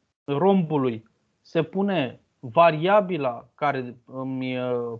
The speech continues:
impune pe ce direcție să merg în organigramă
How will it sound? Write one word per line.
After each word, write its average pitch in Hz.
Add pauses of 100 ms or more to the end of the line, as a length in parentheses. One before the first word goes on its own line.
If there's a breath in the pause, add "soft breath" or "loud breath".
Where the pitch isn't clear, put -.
(120)
impune 156 (600)
pe 165
ce 175
direcție 180
să -
merg 147
în 175
organigramă 131